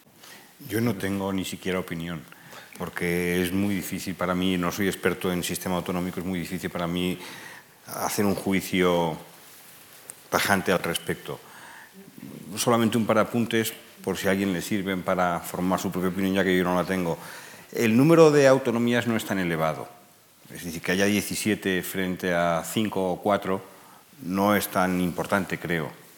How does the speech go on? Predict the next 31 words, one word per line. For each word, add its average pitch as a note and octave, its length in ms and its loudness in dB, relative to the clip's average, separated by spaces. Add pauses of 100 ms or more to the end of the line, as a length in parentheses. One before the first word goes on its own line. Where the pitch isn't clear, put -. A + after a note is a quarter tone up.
(320)
De F#2 60 2
hecho, G2+ 180 2
hay G2 60 4
muchas G2 280 0
federaciones G2 680 2
que G2+ 100 -2
funcionan F2+ 540 -4
con F2 140 -4
un F#2 100 0
número F#2 260 0
mayor E2+ 460 0 (180)
de F2+ 140 -6
entidades. F2 640 0 (340)
El G#2 120 -2
problema B2+ 320 8
es C#3+ 60 6
si D#3+ 100 8
encontramos B2+ 640 6
un B2 160 4
entramado A2+ 420 4
institucional A2 720 0 (340)
que G2+ 120 0
permita G2+ 400 6
la G#2 120 8
cooperación G2 760 2 (360)
entre F2+ 240 -4
las F2+ 220 0
unidades F2+ 460 0
que F2+ 80 -6
se - 160 -10
crean. D2+ 400 -4